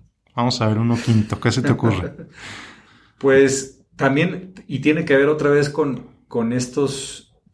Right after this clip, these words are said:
Speaker 2: estos requisitos, ¿no? Es, eh, hay otra forma, eh, que, que en, en la cual es como un resumen de la, donde, donde especificas las cuentas. Ah, porque,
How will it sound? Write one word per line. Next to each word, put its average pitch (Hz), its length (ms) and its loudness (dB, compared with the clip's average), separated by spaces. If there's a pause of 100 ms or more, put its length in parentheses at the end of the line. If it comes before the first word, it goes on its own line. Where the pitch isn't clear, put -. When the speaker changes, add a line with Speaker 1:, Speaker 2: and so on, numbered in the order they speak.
Speaker 2:
estos 139 380 -6
requisitos, 107 640 -2
¿no? 147 200 -4
Es, - 280 -4
eh, - 360 -12 (400)
hay 131 200 4
otra 135 180 4
forma, 143 720 2 (380)
eh, 104 760 0 (420)
que, 104 760 0 (960)
que 123 280 4
en, 117 120 0
en 113 160 -2
la 113 140 0
cual 131 140 4
es 139 80 0
como 143 200 0
un 143 60 0
resumen 143 760 2 (500)
de 117 160 -2
la, 113 160 0 (600)
donde, 113 460 0
donde 117 240 -2
especificas 143 920 -2 (420)
las 110 340 -2
cuentas. 156 880 0 (160)
Ah, 160 180 4
porque, 117 440 2